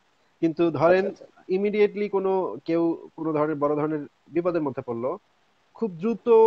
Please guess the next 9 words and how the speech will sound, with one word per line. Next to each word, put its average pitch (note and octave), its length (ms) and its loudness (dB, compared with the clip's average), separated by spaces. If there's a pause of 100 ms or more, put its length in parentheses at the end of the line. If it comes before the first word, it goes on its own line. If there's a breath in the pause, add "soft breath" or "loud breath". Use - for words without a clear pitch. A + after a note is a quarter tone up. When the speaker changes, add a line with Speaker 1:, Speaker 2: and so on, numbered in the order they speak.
(680)
Speaker 1:
সাময়িক G3+ 500 0
একটা F#3+ 220 -4
সমাধান E3+ 500 -4 (160)
দেয়ার D3+ 260 -4
মতো, D#3 400 -4
দেয়ার D3 220 -2 (180)
মতো C#3+ 180 -8
ব্যাপার C#3+ 300 -4
আছে। F3 360 -10